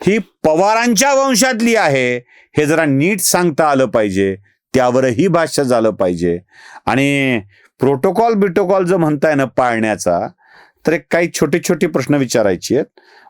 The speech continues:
भल्या सकाळी झोपेतून अर्णव, प्रणव, अर्णवला, गोस्वामीला अटक केली, त्यावेळेला सचिन वाझेंनी कोणता प्रोटोकॉल पाळला होता? जिलेटिनच्या कांड्या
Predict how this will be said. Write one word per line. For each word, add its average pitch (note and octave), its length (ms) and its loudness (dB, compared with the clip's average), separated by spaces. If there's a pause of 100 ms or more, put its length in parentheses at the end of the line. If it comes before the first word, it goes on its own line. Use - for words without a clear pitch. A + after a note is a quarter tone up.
भल्या D3 300 2
सकाळी F3 480 0
झोपेतून D3+ 760 0 (580)
अर्णव, E3 380 2 (280)
प्रणव, D3+ 300 2
अर्णवला, D#3+ 720 2
गोस्वामीला D#3+ 640 2
अटक C#3 280 0 (100)
केली, G#2+ 360 2 (500)
त्यावेळेला C#3+ 720 2 (280)
सचिन F3+ 380 0
वाझेंनी C#3+ 440 2
कोणता C3 400 0
प्रोटोकॉल C#3 440 0
पाळला C#3 300 0
होता? C#3 220 -4 (1400)
जिलेटिनच्या E3+ 640 0
कांड्या A#2+ 580 2